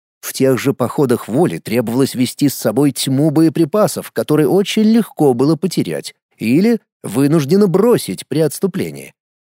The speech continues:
А артефакт, стрелы которого разрушительной мощью превосходили даже самый лучший арбалетный болт,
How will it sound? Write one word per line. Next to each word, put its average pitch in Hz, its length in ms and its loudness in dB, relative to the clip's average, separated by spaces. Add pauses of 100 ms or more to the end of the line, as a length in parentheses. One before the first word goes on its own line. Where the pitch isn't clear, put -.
(280)
А 117 220 2
артефакт, 143 760 0
стрелы 147 400 0
которого 151 480 2
разрушительной 151 680 2
мощью 147 380 2
превосходили 151 560 2
даже 151 320 2
самый 190 460 2
лучший 147 500 0
арбалетный 131 560 2
болт, 180 400 0